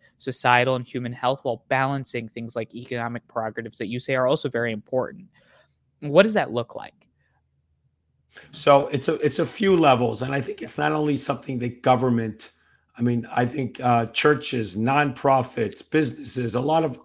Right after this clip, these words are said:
Speaker 2: different actors can contribute. But I would say a good starting point is to ensure that everybody lives in an actual neighborhood. Most Americans, because of the way we've built out our landscape, they live in houses,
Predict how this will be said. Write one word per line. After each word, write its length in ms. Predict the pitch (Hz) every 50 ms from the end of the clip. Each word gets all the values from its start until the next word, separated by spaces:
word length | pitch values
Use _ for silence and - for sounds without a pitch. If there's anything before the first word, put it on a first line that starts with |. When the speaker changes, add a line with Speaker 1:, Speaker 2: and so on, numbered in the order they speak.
| - 117
Speaker 2:
different 300 | 107 131 - - 135 131
actors 380 | 127 131 127 127 - - -
can 160 | - - - 107
contribute. 580 | - 127 110 - - 151 131 127 123 104 - - - - - - -
But 140 | - 151 165
I 100 | 185 196
would 140 | 196 190 190
say 180 | - 180 165
a 60 | 156 147
good 280 | 120 - 180 190 190
starting 520 | 190 - - - 165 156 156 151 151 143 127
point 460 | - - 127 123 117 113 113 110 - _ _ _ _ _ _ -
is 180 | 131 127 127 -
to 220 | - 151 143 135
ensure 440 | 139 131 127 - - - 151 151 151
that 240 | 135 139 127 - - -
everybody 580 | 139 143 131 151 143 120 110 135 135 135 131
lives 440 | 117 120 123 127 127 123 113 107 -
in 120 | - 123 120
an 160 | 113 110 110 _ -
actual 520 | 113 113 120 117 - - - 123 110 104 104
neighborhood. 680 | 107 107 107 107 104 - - - 101 104 101 95 - - _ _ _ _ _ _ _ - -
Most 380 | 123 139 156 180 170 - - - -
Americans, 760 | 135 131 127 131 131 127 123 123 - - 117 113 117 110 -
because 340 | - - 101 - 131 120 113
of 140 | 123 107 127
the 60 | - -
way 80 | - 123
we've 260 | 120 120 117 - _
built 300 | - 131 127 127 127 -
out 140 | 120 117 117
our 120 | 117 113
landscape, 640 | 110 127 143 156 151 - - - - 127 120 113 - _ _ - _ _ _ _
they 140 | - 139 151
live 200 | 156 165 139 151
in 100 | 139 123
houses, 800 | 110 - 113 123 131 131 127 - - 185 190 - - - -